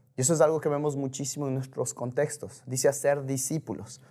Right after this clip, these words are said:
No dice, "Id, pues, y haced decisiones, ha-, ha-, haz que personas levanten nada más su mano", sino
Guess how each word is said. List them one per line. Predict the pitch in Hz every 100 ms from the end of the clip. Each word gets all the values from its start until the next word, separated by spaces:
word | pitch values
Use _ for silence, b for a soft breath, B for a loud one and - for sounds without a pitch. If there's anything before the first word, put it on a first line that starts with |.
| b b b b -
No | 135
dice, | 156 165 151
"Id, | 156 175
pues, | - 156 143
y |
haced | 135 143
decisiones, | 135 135 135 151 127 113
ha-, |
ha-, | 117 127 131 -
haz | 123
que | -
personas | 151 135 147 143
levanten | 131 123 135 143 135
nada | 135 131
más | 127 131
su | 139
mano", | 147 139 110 B
sino | B - 143 147 -